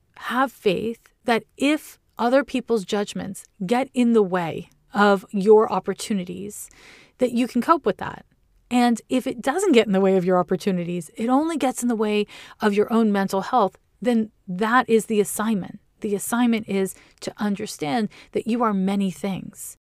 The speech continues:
I know that making a Harry Potter reference is really complicated. J K Rowling is a terf, and fuck that. And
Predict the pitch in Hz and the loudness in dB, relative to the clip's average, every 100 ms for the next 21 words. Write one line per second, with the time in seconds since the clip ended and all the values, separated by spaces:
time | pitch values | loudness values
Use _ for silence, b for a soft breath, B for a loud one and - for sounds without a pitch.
0 | _ - 247 233 240 233 233 233 _ - | _ -2 2 4 4 4 2 -2 _ 0
1 | 226 233 254 226 220 226 214 185 202 196 | 0 0 -8 0 0 0 -2 -2 -2 -2
2 | - 196 185 185 - 185 202 185 190 185 | -4 -4 -2 -2 -4 -6 -6 -2 -2 -2
3 | - 170 190 170 165 165 170 - _ _ | -4 -8 -6 -6 -4 -4 -6 -16 _ _
4 | _ - 208 196 - 190 190 180 180 170 | _ -2 2 2 2 0 2 0 -2 -6
5 | 180 - 165 165 - b b - 185 - | -8 -6 -6 -6 -12 b b -6 -4 -2
6 | 160 - 131 92 _ _ _ _ _ _ | -2 -2 -8 -8 _ _ _ _ _ _
7 | _ _ 240 220 214 | _ _ 0 2 2